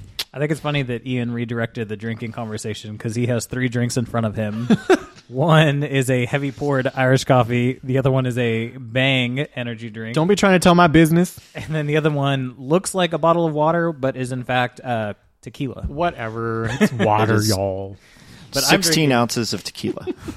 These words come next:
Speaker 1: <laughs> I have a holiday, uh, gathering this evening, so I have to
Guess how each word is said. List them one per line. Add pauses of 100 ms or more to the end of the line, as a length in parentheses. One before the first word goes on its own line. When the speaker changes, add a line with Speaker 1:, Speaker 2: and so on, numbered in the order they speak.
(120)
Speaker 1:
<laughs>
I
have
a
holiday,
uh,
gathering
this
evening,
so
I
have
to